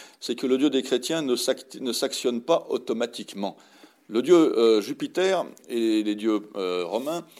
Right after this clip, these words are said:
étaient des, des, des, des dieux en quelque sorte mécaniques. Si on respectait un certain nombre de règles, ils étaient obligés d'agir dans le sens de Rome, ils étaient comme enchaînés par le rituel, alors que le Dieu des chrétiens reste totalement libre.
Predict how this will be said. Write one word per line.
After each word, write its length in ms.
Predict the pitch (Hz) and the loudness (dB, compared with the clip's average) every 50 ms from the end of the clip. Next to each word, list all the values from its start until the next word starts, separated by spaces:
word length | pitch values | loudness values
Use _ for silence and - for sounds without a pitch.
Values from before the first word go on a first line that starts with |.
| - _ _ - | -20 _ _ -8
étaient 260 | - 98 - - 113 | -8 -6 -4 -6 -4
des, 340 | 104 110 107 107 104 98 - | -2 -2 -2 0 -2 -2 -4
des, 300 | 92 101 98 98 92 - | -4 -4 -4 -4 -4 -6
des, 300 | - - 101 98 95 87 | -6 -6 -6 -4 -6 -6
des 180 | 85 98 95 | -8 -8 -10
dieux 380 | 92 98 104 131 156 170 170 165 - - _ _ _ - | -8 -8 -4 -2 -2 -2 -2 -4 -8 -20 _ _ _ -18
en 100 | 87 90 | -18 -12
quelque 280 | - - 117 - 117 | -10 -10 -8 -6 -6
sorte 240 | 104 - 160 135 - | -4 -4 -4 -6 -6
mécaniques. 680 | 98 95 110 120 123 - 104 95 98 95 90 - - - _ _ _ _ _ | -6 -6 -6 -4 -4 -4 -6 -6 -6 -8 -12 -14 -18 -20 _ _ _ _ _
Si 380 | _ - - - 180 175 170 156 | _ -14 -10 -8 -4 -4 -2 -2
on 140 | - 127 120 | -2 -2 0
respectait 840 | 110 123 135 131 - - 127 123 - - - 131 123 123 117 110 101 | 0 0 0 -2 -4 -4 -4 -4 -4 -2 0 2 4 4 4 4 2
un 100 | 95 90 | 0 -2
certain 320 | - - 101 85 - 107 101 | -4 -6 -6 -6 -6 -8 -8
nombre 320 | 104 104 101 92 90 90 | -8 -6 -6 -4 -4 -4
de 80 | 87 87 | -4 -4
règles, 500 | 85 82 82 101 120 147 170 185 185 175 - - - _ _ - | -6 -2 0 2 2 4 2 2 -2 -4 -6 -12 -20 _ _ -18
ils 260 | 240 123 113 104 110 | -12 -8 -4 -2 -2
étaient 420 | 120 117 - - 165 180 - - - _ - | -2 0 0 0 0 0 -2 -4 -10 _ -2
obligés 800 | - 185 185 170 139 139 139 123 110 110 120 120 107 95 - - _ _ _ | 2 2 2 2 0 -2 -6 -4 -2 2 2 2 2 0 -4 -10 _ _ _
d'agir 380 | - - 95 95 92 104 107 98 | -10 -8 -6 -6 -4 -4 -4 -4
dans 80 | 95 90 | -4 -4
le 40 | |
sens 220 | - - 98 92 82 | -8 -10 -12 -10 -6
de 80 | 95 | -4
Rome, 320 | 95 92 120 151 175 170 165 - _ _ _ - | -4 -2 -2 -2 -2 -4 -8 -14 _ _ _ -14
ils 140 | 107 95 | -8 -6
étaient 200 | 113 117 - 160 | -6 -4 -4 -4
comme 220 | 156 - 120 113 107 - - | -4 -4 -4 -4 -6 -4 -4
enchaînés 580 | 175 160 151 - - 131 117 110 107 98 - - - _ _ _ - | -4 -2 -2 -2 -4 -2 -2 -2 -2 -4 -6 -8 -16 _ _ _ -4
par 100 | 87 90 | -4 -4
le 80 | 98 | -4
rituel, 520 | 92 92 92 90 - - 92 87 87 85 - - _ _ _ - | -4 -6 -8 -10 -8 -6 -4 -4 -4 -6 -10 -14 _ _ _ -4
alors 140 | 110 110 107 | -2 -2 -2
que 80 | - 131 | 0 -2
le 100 | 131 127 | -2 -2
Dieu 120 | 120 143 | -2 -2
des 120 | 135 123 117 | -2 -2 -2
chrétiens 360 | - - 113 110 - 170 156 | -2 -4 -6 -6 -6 -6 -6
reste 280 | 127 135 131 - 113 - | -6 -6 -6 -8 -8 -8
totalement 440 | - 107 - 120 110 107 107 113 | -8 -6 -4 -6 -6 -4 -6 -6
libre. 300 | 135 160 165 113 87 - | -6 -6 -6 -6 -6 -8